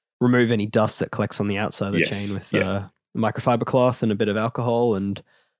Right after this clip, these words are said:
Speaker 1: um, and then use your top-up lube.
Speaker 2: Yes. Yeah. Perfect.
Speaker 1: Okay. Uh, what about people that, uh, are really lazy? <laughs> So,
Speaker 2: <laughs>
Speaker 1: like, they're, they're too lazy. They don't wanna even consider waxing. It's,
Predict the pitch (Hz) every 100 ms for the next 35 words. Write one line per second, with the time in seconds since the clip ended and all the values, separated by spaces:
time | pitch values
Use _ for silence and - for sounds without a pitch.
0 | _ - 101 98 101 - - 107 104 104
1 | 95 92 - 110 101 90 98 98 - -
2 | 87 - - - _ - 78 - - _
3 | 82 - 71 - _ _ _ _ _ 90
4 | - _ - - - _ - 120 120 123
5 | 123 - _ _ - 131 151 180 190 185
6 | 170 156 - - - - - - _ _
7 | _ _ _ _ _ _ _ 147 135 135
8 | 123 123 113 - - - 127 113 110 107
9 | 107 95 - _ 117 113 117 107 98 101
10 | 98 92 - _ _ _ - - _ _
11 | - - - - 135 160 135 117 104 131
12 | 120 117 131 - 170 165 156 143 127 127
13 | 147 151 151 143 131 123 127 - 127 123
14 | 117 113 - 120 104 104 110 -